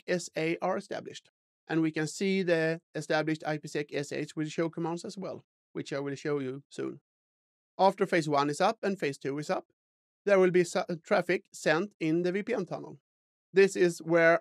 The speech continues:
our protected networks actually communicate with each other in a protected way. And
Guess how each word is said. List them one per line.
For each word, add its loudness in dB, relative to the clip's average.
our 6
protected -2
networks -2
actually 0
communicate 2
with -2
each -6
other 0
in -4
a -4
protected -8
way. 0
And 4